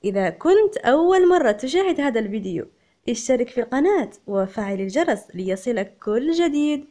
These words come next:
فيديوهاتي، أوكي؟ ولا تنسوا دعم الفيديو بلايك باش تكبر العائلة تاعنا ونزيدوا نفيدوا الناس ونستفادوا.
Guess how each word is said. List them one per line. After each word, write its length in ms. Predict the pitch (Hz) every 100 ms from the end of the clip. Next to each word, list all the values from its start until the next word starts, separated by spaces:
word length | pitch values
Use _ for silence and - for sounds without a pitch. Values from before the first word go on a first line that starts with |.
| _ _ - 190
فيديوهاتي، 880 | 247 285 277 254 220 139 - - 180
أوكي؟ 520 | 185 269 302 381 403 - _
ولا 200 | - 196
تنسوا 520 | 190 226 294 330 320 320 - -
دعم 300 | 208 220 214
الفيديو 720 | 185 180 277 294 302 311 302
بلايك 680 | 214 233 233 226 220 233 - _ _ -
باش 160 | 208
تكبر 280 | - 359 339
العائلة 400 | 320 311 311 294
تاعنا 680 | 294 302 294 277 277 254 - _ _ -
ونزيدوا 420 | 208 208 226 220
نفيدوا 360 | 214 214 285 277
الناس 540 | 269 254 254 262 - _
ونستفادوا. 760 | - 233 294 - - 156 -